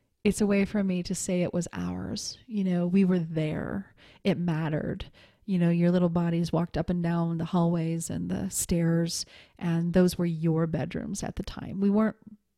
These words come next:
temporarily there, even if we were, <laughs> one time I painted a house top to bottom and we moved.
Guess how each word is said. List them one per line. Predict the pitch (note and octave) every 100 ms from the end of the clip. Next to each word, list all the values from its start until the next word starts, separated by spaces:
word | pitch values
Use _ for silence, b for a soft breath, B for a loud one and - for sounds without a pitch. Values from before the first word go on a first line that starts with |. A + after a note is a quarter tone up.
| _ _ -
temporarily | - A3+ G#3+ G3 G3 G3 F#3+ F3+
there, | E3+ F#3 G3+ F3
even | F3+ F#3+
if | F#3 G3
we |
were, | F#3 - - E4+
<laughs> | C#4 -
one | G#3+ C4+
time | - F#3 E3+
I |
painted | D#3+ F3+ E3+ E3
a |
house | E3 E3+ -
top | - E3+
to | F#3
bottom | E3+ E3+ F3+
and | F3+
we | F#3
moved. | F3+ F3 F#3+ E3